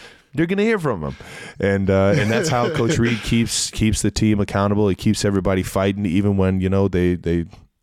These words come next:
Speaker 1: it's not convenient for them, if, if that makes sense.
Speaker 2: For
Speaker 1: And,
Speaker 2: sure.
Speaker 1: uh, even Patty Mahomes said it, baby. He said, "If you can get through Andy Reid's training <laughs> camp, then you're, you're gonna be able to get through the N F L season."
Speaker 2: There's a reason why it's, he's been so successful with it.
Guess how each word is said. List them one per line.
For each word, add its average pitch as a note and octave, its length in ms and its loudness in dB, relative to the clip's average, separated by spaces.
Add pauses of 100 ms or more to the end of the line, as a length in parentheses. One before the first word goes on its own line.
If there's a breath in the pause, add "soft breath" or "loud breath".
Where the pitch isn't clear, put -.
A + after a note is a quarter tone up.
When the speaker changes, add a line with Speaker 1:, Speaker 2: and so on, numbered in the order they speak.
(280 soft breath)
Speaker 1:
it's F#2 180 -2
not G2 220 -2
convenient F#2+ 520 -2 (120)
for D#2+ 160 -4
them, B1 320 -6 (100)
if, D#2 240 -2
if C#2+ 300 0
that C#2+ 120 -2
makes C2+ 220 -6
sense. A#1 400 -8 (300 loud breath)
Speaker 2:
For - 120 -6
Speaker 1:
And, C#3+ 60 -2
Speaker 2:
sure. E3+ 220 0
Speaker 1:
uh, C#2+ 260 -2 (220)
even F#2+ 200 0
Patty G#2 240 0
Mahomes G#2+ 280 0
said A#2+ 200 0
it, A2+ 80 -4
baby. E2+ 220 2
He E2 40 0
said, F2+ 220 0
"If F2 160 0
you G2 60 4
can G2 100 -2
get G2+ 160 2
through G#2 140 2
Andy G2+ 280 2
Reid's G#2 220 2
training A2+ 300 0
<laughs> - 0 -
camp, F#2 340 -2
then - 180 -2
you're, F#2+ 160 -2 (420 loud breath)
you're A2+ 100 2
gonna G#2 180 2
be G2+ 140 2
able G2 140 2
to F#2 60 -2
get F#2+ 180 0
through G2 100 0
the F2 240 2
N F#2+ 80 2
F F#2 140 -2
L F2+ 120 2
season." E2+ 440 0
Speaker 2:
There's C3 200 -12
a D3 60 -6
reason D#3 320 0
why D3+ 160 0
it's, B2+ 240 -6
he's C#3 180 -4
been D3 160 -4
so D#3 160 -2
successful D3 520 -2
with C3 220 -6
it. D#3 100 -10